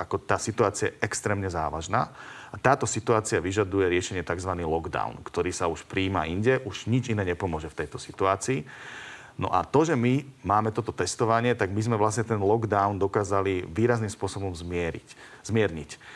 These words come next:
Takže treba sa na to tak pozerať, že áno, lockdown, to je to, čo epidemiológovia navrhli,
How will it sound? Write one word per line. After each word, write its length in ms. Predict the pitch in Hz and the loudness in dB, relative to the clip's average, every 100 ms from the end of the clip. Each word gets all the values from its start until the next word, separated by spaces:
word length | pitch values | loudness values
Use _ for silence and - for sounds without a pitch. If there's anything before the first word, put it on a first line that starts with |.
| - | -8
Takže 240 | - 104 110 | -4 -2 2
treba 160 | 147 | 2
sa 160 | 156 170 | 4 4
na 80 | 143 | 2
to 80 | 139 | 2
tak 240 | 135 135 | 0 2
pozerať, 400 | 113 107 98 - | 2 4 2 2
že 40 | 90 | 2
áno, 260 | 110 113 | 4 4
lockdown, 560 | 101 107 113 127 170 180 131 - _ _ _ _ | 4 4 2 2 0 -6 -14 -20 _ _ _ _
to 80 | 101 | 0
je 80 | 85 - - _ _ | 0 -2 -20 _ _
to, 160 | 123 | 0
čo 160 | 117 101 | 0 -2
epidemiológovia 800 | 92 104 101 104 95 92 98 92 | 0 0 2 2 2 2 2 2
navrhli, 560 | 76 80 80 85 82 | 0 -2 0 0 -2